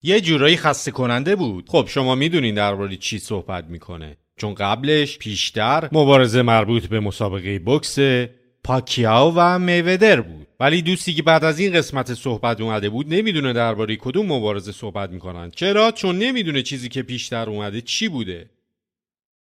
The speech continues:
نمی‌دونه قبلش چی اومده. قابل درکه؟ پس شما می‌تونین بگین مبارزه و دقیقاً بدونین منظورتون چیه.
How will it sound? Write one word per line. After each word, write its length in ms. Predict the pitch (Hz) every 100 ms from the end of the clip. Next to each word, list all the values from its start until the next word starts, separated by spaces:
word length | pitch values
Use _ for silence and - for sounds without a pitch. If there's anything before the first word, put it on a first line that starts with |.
| _ _ _ _ _ _ 135
نمی‌دونه 420 | 190 226 185 139
قبلش 480 | 113 110 104 101 -
چی 220 | - 139
اومده. 580 | 110 90 87 80 80 76
قابل 320 | 104 90 92
درکه؟ 680 | 95 156 139 - 98 101 139
پس 180 | 127 156
شما 280 | - 165 175
می‌تونین 420 | 170 160 151 147
بگین 260 | 143 139 143
مبارزه 680 | 127 120 117 107 101 123 123
و 280 | 113 101 92
دقیقاً 380 | 113 117 110 143
بدونین 420 | 156 147 131 110
منظورتون 680 | 98 98 95 92 92 104 87
چیه. 380 | - 80 80